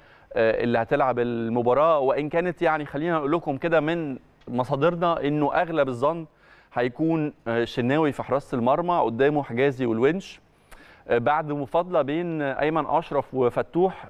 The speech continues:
الأقرب للمشاركة كباك شمال هيكون فتوح،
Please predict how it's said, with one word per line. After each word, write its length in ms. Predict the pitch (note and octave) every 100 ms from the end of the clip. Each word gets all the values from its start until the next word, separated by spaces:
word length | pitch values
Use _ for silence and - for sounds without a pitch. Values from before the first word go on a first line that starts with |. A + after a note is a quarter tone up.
| _
الأقرب 680 | B2+ B2+ B2+ D3 F#3 E3 C#3
للمشاركة 560 | C3+ C3 E3+ F3 G3 E3+ - - _
كباك 240 | B2+ C3+ E3
شمال 300 | D#3+ E3+ F3+
هيكون 420 | C#3+ E3 E3 D3
فتوح، 520 | B2 - B2 - -